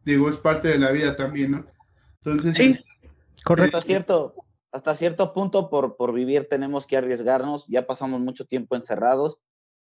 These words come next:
Speaker 3: Eh, como lo han dicho, hay que aprender a convivir con,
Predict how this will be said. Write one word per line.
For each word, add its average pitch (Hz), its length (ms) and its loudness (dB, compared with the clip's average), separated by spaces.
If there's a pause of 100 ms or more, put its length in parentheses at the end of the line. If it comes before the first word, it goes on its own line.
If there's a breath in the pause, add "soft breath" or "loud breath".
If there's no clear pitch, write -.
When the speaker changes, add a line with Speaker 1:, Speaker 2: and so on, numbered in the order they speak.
Speaker 3:
Eh, 107 260 4
como 113 260 0
lo 131 100 4
han 143 100 2
dicho, 156 240 -2
hay 147 80 2
que 151 100 -4
aprender 123 380 -2
a 127 80 -4
convivir 107 380 -4
con, 117 280 -2